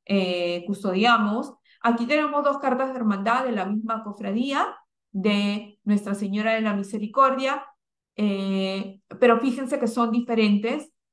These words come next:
El texto inicial en una está en una posición y en la otra es diferente.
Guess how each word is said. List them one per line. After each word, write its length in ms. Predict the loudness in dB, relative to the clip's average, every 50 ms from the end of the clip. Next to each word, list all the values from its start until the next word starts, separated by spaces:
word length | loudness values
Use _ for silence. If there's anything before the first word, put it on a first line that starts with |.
| _ _ _
El 540 | -2 0 2 2 4 4 2 2 0 -2 -2 0
texto 680 | 2 2 0 -2 -6 -6 -4 -2 -2 -2 -2 -2 -4
inicial 880 | -2 0 0 0 0 -2 -4 -8 -8 -4 -2 0 0 0 0 -2 -6 -10 -16 _ _ _ _ _ _ _ _ _
en 200 | -2 -2 0 0
una 360 | 0 -2 -4 -4 -4 -4 -4
está 680 | -6 -8 -12 -12 -8 -6 -4 -2 -2 -2 -2 -4 -6 -10 -16 _ _ _ _ _ _ _ _ _ _ _ _ _ _ _ _ _ _
en 240 | -6 -4 0 2 2
una 240 | 4 4 4 2 2
posición 720 | -2 -6 -6 -8 -12 -8 -2 0 2 2 2 2 0 -4 -4
y 100 | -2 -2
en 80 | 0 2
la 140 | 2 2
otra 200 | 2 2 0 -2
es 140 | -4 -4 -4
diferente. 640 | -4 -4 -4 -2 -2 0 0 -2 -2 -4 -4 -4